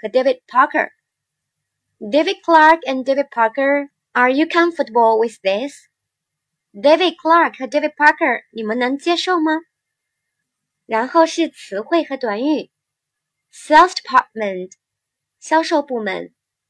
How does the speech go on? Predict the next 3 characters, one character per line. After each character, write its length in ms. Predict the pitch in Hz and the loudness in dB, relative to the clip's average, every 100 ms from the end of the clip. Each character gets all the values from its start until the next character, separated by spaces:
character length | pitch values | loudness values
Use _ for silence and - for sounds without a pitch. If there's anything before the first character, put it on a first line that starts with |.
| _ _ _ _ _ _ _ | _ _ _ _ _ _ _
Background， 800 | 196 226 302 285 226 180 180 - _ _ _ _ _ _ _ _ _ _ _ _ - | -2 2 2 0 -4 -4 -6 -12 _ _ _ _ _ _ _ _ _ _ _ _ -2
背 180 | 208 233 | 0 0
景。 300 | - 175 | -8 -14